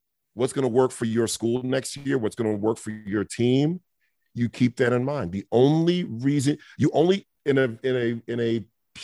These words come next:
pure P L C, you only collaborate around essentials. The other ones, like we talked about the fifteen,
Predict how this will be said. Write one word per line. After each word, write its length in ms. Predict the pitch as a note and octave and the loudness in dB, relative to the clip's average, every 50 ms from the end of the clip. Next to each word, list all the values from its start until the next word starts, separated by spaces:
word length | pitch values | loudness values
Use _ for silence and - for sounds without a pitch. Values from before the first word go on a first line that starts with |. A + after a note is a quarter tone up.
| - _ _ - | -20 _ _ -14
pure 640 | - - F3 F3 F3+ F#3 F#3+ G3+ G3+ G3 F#3+ G3 - _ _ _ _ _ _ _ _ _ _ _ _ _ _ - | -8 -2 2 6 8 10 10 10 8 6 4 0 -10 _ _ _ _ _ _ _ _ _ _ _ _ _ _ -12
P 220 | - D#3 D3+ D3 | -4 2 4 6
L 160 | C#3+ C3+ C3 B2 | 6 6 4 2
C, 440 | - - G2+ F2 D#2+ D2 D2 D2 _ _ _ _ _ _ _ _ _ _ _ _ - | 0 -4 -6 -6 -6 -8 -10 -14 _ _ _ _ _ _ _ _ _ _ _ _ -8
you 200 | - C3 C#3+ - - | -4 -4 -4 -2 2
only 360 | - D#3 E3+ E3 E3 E3 D#3+ C#3 | 4 6 6 6 6 4 2 0
collaborate 600 | - - B2+ B2+ B2+ B2 A2 G2+ A#2 G#2+ G#2 G2 | -2 -2 0 2 4 4 4 4 2 2 2 2
around 300 | F#2+ F#2+ F#2 F#2 F#2 F2+ | 0 0 0 0 -2 -2
essentials. 680 | E2+ - C3 C3 B2 - - D2+ - - - - _ _ _ _ _ _ _ _ _ _ _ _ _ _ _ - A#2 | -4 -2 -2 -2 -2 -4 -8 -14 -16 -16 -20 -20 _ _ _ _ _ _ _ _ _ _ _ _ _ _ _ -10 -8
The 140 | C3 C3 - | -6 0 2
other 220 | E3 F#3 G#3+ G3 | 4 6 6 6
ones, 480 | D#3+ B2+ A2+ A2 A2 A2+ A#2 A2+ - - _ _ _ _ - | 6 6 6 4 2 2 0 -2 -6 -12 _ _ _ _ -2
like 160 | A2 C3+ D3 | 0 0 0
we 60 | B2 | 2
talked 140 | C#3+ C3 A2+ | 2 2 2
about 120 | A2 A2 | 2 0
the 80 | A2 G2 | 0 0
fifteen, 580 | - C3 A#2 - - C3 C3 C3+ C3+ C3+ C3+ | 0 0 0 0 0 0 2 2 2 2 0